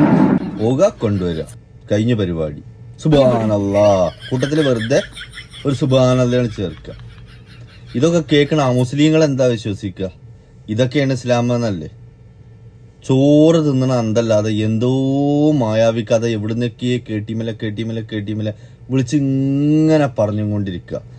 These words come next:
ഇപ്പൊ ഇവരെയും കൊണ്ട് തട്ടിത്തടഞ്ഞിട്ട് നിക്കാൻ വയ്യ, അത്രക്കുണ്ട്. ഇതിപ്പോ ഇത് കേട്ടിട്ട് ആ സദസ്സിലുള്ള ഒരാള് അടുത്തൊരു പരിപാടി കിട്ടുമ്പോ, അതല്ലെങ്കിൽ അടുത്തൊരു ചാൻസ് കിട്ടുമ്പോ ഇതേപോലെയാണ് പറഞ്ഞു കൊടുക്കും.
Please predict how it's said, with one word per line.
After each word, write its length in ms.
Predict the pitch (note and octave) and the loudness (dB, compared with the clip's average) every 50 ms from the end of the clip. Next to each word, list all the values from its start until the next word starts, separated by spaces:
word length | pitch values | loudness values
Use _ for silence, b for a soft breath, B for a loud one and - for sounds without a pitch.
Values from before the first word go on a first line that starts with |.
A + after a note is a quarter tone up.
| B B B B B B - | B B B B B B -6
ഇപ്പൊ 300 | G2+ G#2 G2 - D3+ D#3 | -4 -4 0 2 2 2
ഇവരെയും 380 | C#3 B2+ B2 C#3 D3 D3+ D#3+ | 4 2 2 2 2 4 2
കൊണ്ട് 140 | E3 E3+ E3+ - - - - | 2 2 0 -2 -2 -2 0
തട്ടിത്തടഞ്ഞിട്ട് 1080 | E3 E3+ F3+ E3+ - - - - - - A3+ F3 - - F3 D#3 D3+ D3 D3+ C#3 D3 C#3+ | 0 0 0 -4 -6 -10 -18 -8 -4 -4 -4 -2 0 0 0 0 0 -2 -4 -4 -4 -4
നിക്കാൻ 300 | C3 - - A#2+ A2 G#2+ | -6 -4 -2 -2 -2 -2
വയ്യ, 220 | G2+ F#2+ E2+ D#2+ - - - - - - - - - | -4 -4 -6 -8 -12 -16 -20 -20 -20 -20 -18 -10 -4
അത്രക്കുണ്ട്. 1040 | G#2 A2 A#2 A#2+ - - - - A#2 - D#3+ D#3+ D#3 C3+ D3 C3+ B2 A#2 A2+ G2+ B B B B | -2 0 0 0 -2 -4 -12 -18 -2 2 4 4 4 2 0 0 2 2 0 0 B B B B
ഇതിപ്പോ 320 | - D3+ F#3+ F#3+ A3 G#3+ G#3 - - | -2 0 2 2 2 2 0 0 -2
ഇത് 220 | F3+ F3+ B3+ A3 | 0 0 0 2
കേട്ടിട്ട് 560 | G3 G#3 G3+ F3+ D#3+ F3+ D#3 D3+ D#3 E3 - - - - | 2 2 2 0 0 -4 -2 0 0 0 0 -2 -4 -2
ആ 120 | B2 D#3 | 0 0
സദസ്സിലുള്ള 580 | F3+ - F#3 D3+ D#3 D3 - D#3+ D3+ D3+ D3+ D3+ | 0 0 0 -2 -2 -4 -4 -2 -2 0 0 2
ഒരാള് 360 | D3 C#3 C3 B2+ B2+ C#3+ - - - - | 2 2 2 2 2 2 -2 -4 -6 -4
അടുത്തൊരു 480 | A#2 B2 C3 C3+ B2+ - G3+ G3+ F#3 | 0 0 0 0 -2 -2 -2 0 0
പരിപാടി 560 | F#3+ E3 - A#2 C#3+ C3 C3 B2+ B2+ B2+ C3 C3 | 0 -2 -2 0 0 0 2 2 2 0 0 -2
കിട്ടുമ്പോ, 580 | A#2+ A2+ G#2+ A2 A#2 G#2 G#2+ G#2+ A#2 A#2+ B B B B - | -4 -6 -6 -6 -6 -4 -2 -4 -4 -4 B B B B 0
അതല്ലെങ്കിൽ 380 | A#2 C3 C3+ C3+ C3+ C#3 C#3 C#3 | 2 2 2 2 0 0 2 2
അടുത്തൊരു 340 | C3 B2+ B2 - E3+ E3 D#3 | 2 2 0 -2 -2 -2 0
ചാൻസ് 380 | D3 C#3 B2+ B2 A#2+ B2 - | 0 0 0 0 -2 -4 -6
കിട്ടുമ്പോ 540 | A#2+ A2+ A#2 G#2+ - A2+ A2+ A2+ C#3 D3+ - C3 | -8 -6 -8 -6 -4 -4 -2 -2 -2 -4 -4 -4
ഇതേപോലെയാണ് 560 | B2+ A#2 A#2+ B2 B2+ A#2 A2+ A2 A2 G#2 G#2+ | 0 2 4 4 4 4 2 0 0 0 0
പറഞ്ഞു 240 | G2+ G2 F2 F2 F2+ | 0 0 -2 -2 -6
കൊടുക്കും. 340 | E2 D2+ - - - - | -8 -8 -12 -14 -18 -20